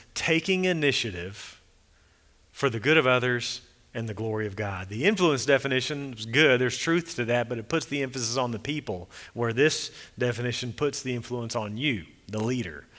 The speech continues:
You taking initiative to help others and to bring God glory, to make others successful, to help others. And again, in that sense, there's not that much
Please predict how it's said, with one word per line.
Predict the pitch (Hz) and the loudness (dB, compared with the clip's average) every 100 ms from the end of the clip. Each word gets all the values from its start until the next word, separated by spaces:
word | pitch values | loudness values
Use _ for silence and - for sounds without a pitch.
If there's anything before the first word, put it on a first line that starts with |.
| - - | -20 -10
You | 120 165 156 | -2 0 0
taking | 113 147 131 143 127 | 0 -2 0 -2 -2
initiative | 127 117 117 101 98 - - - | -2 -2 -4 -6 -10 -16 -20 -16
to | - | -4
help | 123 117 | -2 0
others | 123 113 113 104 - | 0 -2 -4 -6 -8
and | 110 98 | -10 -10
to | 101 | -8
bring | 110 107 | -8 -6
God | 107 95 92 | -6 -6 -6
glory, | 101 95 82 80 | -8 -8 -10 -10
to | 107 | -6
make | 110 110 | -6 -6
others | 117 113 110 | -6 -6 -4
successful, | - 104 - 104 - 92 | -6 -8 -8 -8 -8 -10
to | 90 | -6
help | 85 - | -6 -6
others. | - 98 82 - - - _ _ - | -8 -10 -10 -10 -12 -16 _ _ -8
And | 147 | 0
again, | 226 | 2
in | 220 | 2
that | 247 | 2
sense, | - 139 | 0 -2
there's | 127 | -2
not | 147 160 151 | -2 0 0
that | 165 | 0
much | 151 - | 0 -4